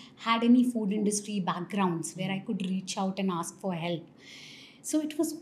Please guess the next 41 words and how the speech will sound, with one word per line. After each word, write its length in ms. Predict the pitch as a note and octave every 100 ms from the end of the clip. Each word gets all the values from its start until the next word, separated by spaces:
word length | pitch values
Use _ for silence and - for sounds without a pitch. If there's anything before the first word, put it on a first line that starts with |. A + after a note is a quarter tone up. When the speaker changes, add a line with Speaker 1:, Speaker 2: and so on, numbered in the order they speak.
| G3+
Speaker 1:
overwhelming 520 | G3 A3 G#3+ G#3 G3 F3
at 80 | - F3
times 260 | E3+ E3+ E3
Speaker 2:
Mm. 100 | E3 F#3+
Speaker 1:
because 200 | G3 G3
I 40 | G3
was 100 | G#3+ G3+ G3
looking 260 | G3+ C4 C4
into 160 | A#3+ C4 G#3
each 140 | F#3+ A3+
and 80 | G3 E3+
every 160 | G3 F3 E3+
detail. 360 | D#3 F3+ D#3 D3 - - - - - G#3
Ante, 260 | G3 G3+ F#3+ F3+ E3 D3+ D3+ - - - - -
hirings 460 | E3+ F#3 G3 D#4 D4+
were 100 | E4 E4 D#4
so 40 | D4+
difficult 480 | C#4+ - C#4+ C#4 C4 -
for 80 | A#3
Speaker 2:
Yeah. 100 | A3+
Speaker 1:
me 40 | A#3+ A#3 G#3
because 180 | C#4+ D4
Speaker 2:
Yeah. 80 |
Speaker 1:
I 60 | C#4
didn't 200 | C4+ D4 B3+
have 100 | C#4 C4+
a 40 | F3+
brand 340 | E3 E3+ B3 A#3+
at 80 | -
that 100 | G#3 -
time. 200 | F3 E3+ D#3 D3+
Speaker 2:
Mm. 180 | D3 - - -
Speaker 1:
So 120 | B3+ B3
people 260 | A#3+ A#3+ D#4+ D#4+ B3+
were 140 | C4 A#3 G3+
very 140 | C#4+ D4+
skeptical 480 | A3 G3+ - D#4 D4+
to 40 | C4 -
collaborate 560 | F#3 F3+ G#3+ C4 C4 G#3+
with 120 | -
me. 80 | F3